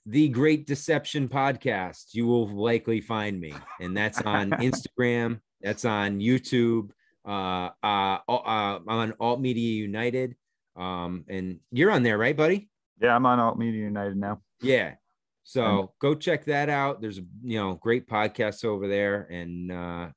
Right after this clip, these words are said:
Speaker 1: and yeah, so that's where you can find all my stuff. Just, just, yeah. Like Joe, I love how Joe and Jen say it. Just, "If you really wanna find me, go to DuckDuckGo and type in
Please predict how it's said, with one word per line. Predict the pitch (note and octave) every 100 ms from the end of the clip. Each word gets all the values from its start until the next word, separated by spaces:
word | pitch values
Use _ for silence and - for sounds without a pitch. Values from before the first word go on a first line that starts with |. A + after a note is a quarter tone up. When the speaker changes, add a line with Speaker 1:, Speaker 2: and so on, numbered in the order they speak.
| -
Speaker 1:
and | F#2+ F#2+ F#2+
yeah, | G#2+ F3+ -
so | - A2
that's | A#2 C3
where | D3+
you | C#3
can | D3
find | - D3 D3+
all | D3+
my | D3+
stuff. | D3 - D#3 F#2 - _ -
Just, | C3+ - -
just, | C3+ -
yeah. | B2 D#2+ - _ _ _ _ B2
Like | B2 D#3
Joe, | D#3 D3+ - -
I | C3+ C#3+
love | D#3+ D#3
how | D#3
Joe | D3 D3
and | B2
Jen | A#2 B2+
say | A2+ G2+
it. | F#2 -
Just, | A#2 - _ _ A#2
"If | A2+
you | A2+
really | G2+ G#2+ A2+
wanna | A#2 A#2
find | A2+ G#2+ A2+
me, | A#2+
go | G#2
to | G2
DuckDuckGo | G2+ A2+ - C3 - G#2+ F#2+ F#2+ F#2+
and | F2+
type | - F#2+ -
in | F#2+ F2 F2+